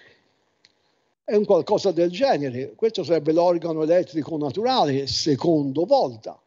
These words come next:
in cui c'è una colonna, e qui lo, qui lo scrive nel suo lavoro, eh? Una colonna del, dell'organo elettrico della torpedine consiste in mo-, <clears throat> molte colonne membranose riempite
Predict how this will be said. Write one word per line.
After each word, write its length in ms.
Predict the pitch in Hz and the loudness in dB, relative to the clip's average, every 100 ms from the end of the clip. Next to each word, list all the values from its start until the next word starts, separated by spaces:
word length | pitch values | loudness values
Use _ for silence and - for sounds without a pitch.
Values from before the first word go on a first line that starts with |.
| _ _ _ - | _ _ _ -16
in 160 | 147 | -12
cui 160 | - 147 | -6 -6
c'è 120 | 170 | -4
una 220 | 147 165 | -4 -4
colonna, 720 | 214 247 226 214 254 311 294 _ _ _ _ _ _ _ _ | 0 2 4 4 2 -4 -8 _ _ _ _ _ _ _ _
e 80 | 208 | -12
qui 140 | 311 | -2
lo, 180 | 269 233 | 0 0
qui 100 | 285 | 2
lo 120 | 269 | 2
scrive 400 | 139 - 214 160 | 2 0 2 2
nel 160 | 147 139 | 0 -4
suo 180 | 143 143 | -4 -2
lavoro, 480 | 277 151 110 139 190 | 0 -2 -6 -8 -6
eh? 160 | 202 - _ _ _ - | -8 -10 _ _ _ -12
Una 180 | 180 160 | -8 -4
colonna 600 | 185 214 214 160 143 135 | 2 4 4 2 0 -2
del, 200 | 143 131 131 127 123 123 | -2 -2 -4 -4 -6 -8
dell'organo 460 | 135 147 185 165 160 | -6 0 0 0 0
elettrico 240 | 175 165 | 0 0
della 140 | 131 262 | 0 0
torpedine 440 | 277 226 269 311 | 2 0 0 0
consiste 520 | 175 185 175 127 143 | 2 0 0 -4 -2
in 240 | 143 175 131 _ _ _ | -2 -2 -6 _ _ _
mo-, 320 | 202 214 233 - | -6 -6 -4 0
<clears throat> 280 | 160 185 180 | 2 2 2
molte 380 | 208 156 - | 2 2 0
colonne 400 | 160 175 185 147 | 2 2 2 0
membranose 800 | 143 143 135 202 202 190 190 285 | 0 -2 0 0 0 -4 -4 -2
riempite 960 | 185 151 139 - - 196 135 135 117 | 0 0 -2 -8 -6 -2 0 -2 -2